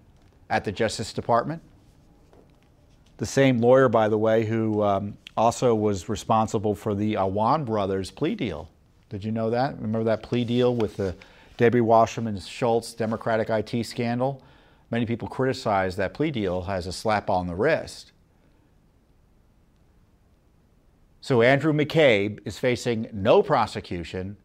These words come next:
for lying repeatedly on a sensitive investigation.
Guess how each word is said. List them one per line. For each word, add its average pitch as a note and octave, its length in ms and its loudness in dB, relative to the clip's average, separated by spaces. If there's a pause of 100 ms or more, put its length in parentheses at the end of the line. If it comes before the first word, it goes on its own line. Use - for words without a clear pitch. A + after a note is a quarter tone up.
(500)
for B2 160 0
lying B2+ 340 4
repeatedly B2 640 0
on G#2 200 -2
a G2+ 60 -6
sensitive A#2+ 460 -2
investigation. G2 920 -4